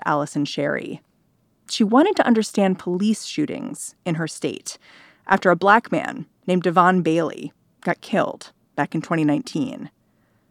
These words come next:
So she and some colleagues set about meticulously chronicling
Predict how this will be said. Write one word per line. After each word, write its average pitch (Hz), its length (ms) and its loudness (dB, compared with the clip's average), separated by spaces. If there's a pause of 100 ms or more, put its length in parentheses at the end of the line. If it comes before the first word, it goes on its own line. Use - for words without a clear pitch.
(140)
So - 280 4
she - 160 6
and 277 80 12
some - 120 10
colleagues - 560 0 (320)
set 208 200 4
about 185 220 6
meticulously 233 960 0
chronicling 170 760 0